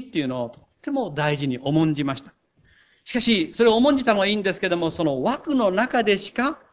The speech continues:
自分たちの理性の枠、常識の枠の中でしか物事を見られなかったわけです。そしてこの人たちは特に、旧約聖書といっても、最初の五冊、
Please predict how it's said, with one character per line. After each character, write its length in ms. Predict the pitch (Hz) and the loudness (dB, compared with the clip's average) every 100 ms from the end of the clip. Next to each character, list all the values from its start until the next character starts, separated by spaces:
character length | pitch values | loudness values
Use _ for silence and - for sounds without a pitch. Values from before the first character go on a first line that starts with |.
| _ _ _ _ 151 | _ _ _ _ -6
自 120 | 185 | -4
分 220 | 285 277 | -2 -2
た 120 | 254 | -2
ち 120 | 233 | -2
の 100 | 214 | -4
理 200 | 185 254 | -2 -2
性 340 | 302 311 262 220 | -2 0 0 2
の 160 | 180 | 2
枠、 280 | 156 175 175 | 2 2 0
常 300 | 131 170 262 | -2 2 2
識 220 | 269 - 269 | 0 -4 -2
の 140 | 240 | 0
枠 300 | 233 294 277 | 0 -2 -2
の 120 | 254 | 0
中 300 | 233 247 240 | 0 -2 -2
で 140 | 233 233 | -2 -2
し 100 | - | 0
か 280 | 277 269 - - | 2 2 -2 0
物 220 | 175 214 | 8 8
事 280 | 208 214 185 | 10 8 6
を 60 | 151 | 6
見 100 | 170 | 6
ら 80 | 226 | 6
れ 80 | |
な 80 | 247 | 4
か 80 | 240 | 2
っ 80 | 196 | 0
た 80 | 143 | 2
わ 140 | 147 | 2
け 100 | 135 | 0
で 80 | - | -12
す。 140 | _ _ _ _ _ _ _ _ _ _ _ _ _ _ | _ _ _ _ _ _ _ _ _ _ _ _ _ _
そ 100 | - | -8
し 40 | 214 | -6
て 60 | |
こ 100 | 170 | 0
の 80 | 262 | 0
人 80 | 254 | 0
た 80 | 190 | -2
ち 100 | 165 | 0
は 80 | |
特 200 | 151 175 | -2 2
に、 360 | 165 156 120 - _ _ _ _ _ _ _ _ _ _ _ | 4 4 2 -10 _ _ _ _ _ _ _ _ _ _ _
旧 140 | 180 | -2
約 180 | 226 226 | 0 0
聖 180 | - 226 | 0 0
書 160 | - | 0
と 160 | 147 135 | -6 -6
い 40 | |
っ 20 | 127 | -8
て 160 | - | -6
も、 260 | 131 131 120 | -4 -4 -8
最 280 | - - 220 | -10 -2 -2
初 180 | 233 247 | 0 2
の 320 | 233 220 - | 2 0 -4
五 160 | 151 208 | 0 0
冊、 320 | 185 110 - | 0 -10 -14